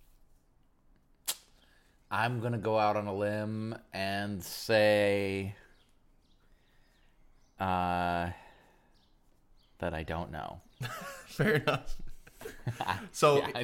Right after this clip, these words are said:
Speaker 1: there
Speaker 2: I actually had never thought of this before.
Speaker 1: Yeah.
Speaker 2: I never, like, it was always just, like, the, you take it for granted, yo ho ho and a bottle of rum,
Speaker 1: Right.
Speaker 2: right? Like, you
Speaker 1: Why
Speaker 2: just
Speaker 1: is the rum always gone?
Speaker 2: Why, yeah,
Speaker 1: Yeah,
Speaker 2: Johnny
Speaker 1: right,
Speaker 2: Depp
Speaker 1: yeah,
Speaker 2: in
Speaker 1: yeah,
Speaker 2: the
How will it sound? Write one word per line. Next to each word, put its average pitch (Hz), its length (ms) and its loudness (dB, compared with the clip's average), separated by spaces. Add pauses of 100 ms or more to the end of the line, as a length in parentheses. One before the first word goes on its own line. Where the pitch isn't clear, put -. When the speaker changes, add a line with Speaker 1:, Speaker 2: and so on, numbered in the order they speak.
Speaker 1:
there 110 160 4
Speaker 2:
I 196 140 6
actually 175 380 4
had 139 100 2
never 123 240 4
thought 101 240 -4
of - 60 -12
this - 140 -14
before. - 300 -12
Speaker 1:
Yeah. 92 120 2
Speaker 2:
I 131 80 4
never, 160 260 2
like, 135 280 -2 (1200)
it 139 40 0
was 139 140 2
always 151 260 4
just, 127 260 -6
like, 117 180 -2
the, 117 140 -2
you 104 160 -8
take 117 220 -6
it 120 100 -6
for 117 80 -12
granted, 113 340 -4
yo 113 200 2
ho 123 200 2
ho 117 220 2
and 113 80 0
a 104 40 -4
bottle 104 300 -2
of 107 120 -4
rum, 92 140 -4
Speaker 1:
Right. 85 160 0
Speaker 2:
right? - 180 -8
Like, 110 160 -4
you 95 60 0
Speaker 1:
Why 101 80 8
Speaker 2:
just 110 80 8
Speaker 1:
is 101 80 -2
the 107 100 6
rum 104 220 6
always 87 280 0
gone? 80 260 -4
Speaker 2:
Why, 139 180 6
yeah, 135 220 6
Speaker 1:
Yeah, 80 80 0
Speaker 2:
Johnny 131 260 4
Speaker 1:
right, 123 80 0
Speaker 2:
Depp 113 400 2
Speaker 1:
yeah, 127 100 0
Speaker 2:
in 120 80 2
Speaker 1:
yeah, - 200 2
Speaker 2:
the 117 100 -2